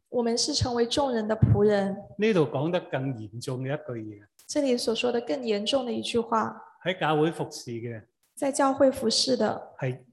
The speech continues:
Speaker 2: 奴隸嚟。
Speaker 1: 是奴隶。
Speaker 2: 同樣，我哋被聖靈重生。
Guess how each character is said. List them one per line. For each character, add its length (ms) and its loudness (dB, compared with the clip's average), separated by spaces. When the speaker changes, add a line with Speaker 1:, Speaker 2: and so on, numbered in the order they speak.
Speaker 2:
奴 380 -8
隸 220 -8
嚟。 40 -16
Speaker 1:
是 200 -2
奴 220 0
隶。 400 -2
Speaker 2:
同 140 4
樣， 220 6
我 80 4
哋 140 2
被 180 2
聖 240 -2
靈 180 0
重 240 -6
生。 440 -4